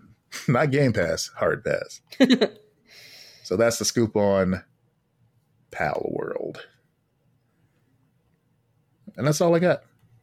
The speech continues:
Speaker 2: Yeah, same here. Thank you for joining us again, everyone. Thank you for the Lexi Awards. Oh,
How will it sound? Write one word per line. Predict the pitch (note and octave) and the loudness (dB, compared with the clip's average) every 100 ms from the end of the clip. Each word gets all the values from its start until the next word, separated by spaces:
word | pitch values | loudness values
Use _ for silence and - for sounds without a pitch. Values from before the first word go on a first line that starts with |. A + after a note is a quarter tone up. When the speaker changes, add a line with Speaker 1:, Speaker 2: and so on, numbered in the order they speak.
| _ _ _ _ _ _ _ _ _ - | _ _ _ _ _ _ _ _ _ -6
Speaker 2:
Yeah, | F3 A3 - _ _ _ - | -4 -4 -10 _ _ _ -12
same | - F3 G3 | -6 -6 -4
here. | G3 B3+ - _ _ _ _ _ _ _ - - - - _ _ _ _ _ _ - | -4 -4 -10 _ _ _ _ _ _ _ -20 -20 -20 -20 _ _ _ _ _ _ 2
Thank | A#3+ C#4+ | 2 4
you | F#3 D#3+ G#3+ _ _ | 0 0 -4 _ _
for | - F3+ | -6 -2
joining | F3+ F3+ F3 | -2 0 -2
us | D#3 - | -4 -6
again, | D#3 D3+ | -6 -6
everyone. | D#3 D#3 D#3+ D#3+ D#3+ _ _ _ _ _ | -6 -8 -8 -10 -12 _ _ _ _ _
Thank | F#3 F3 | -8 -6
you | F3+ | -6
for | E3 F3 F3 F3 F3 _ _ _ _ _ _ _ _ _ _ _ _ _ - | -6 -6 -4 -4 -6 _ _ _ _ _ _ _ _ _ _ _ _ _ -2
the | F3 | 0
Lexi | E3 D#3+ - D#3+ | 0 -4 -6 -6
Awards. | D#3 D#3 D#3 - - - _ _ _ _ - _ | -4 -6 -8 -12 -16 -18 _ _ _ _ -20 _
Oh, | G3+ G3 D#3 | 2 2 2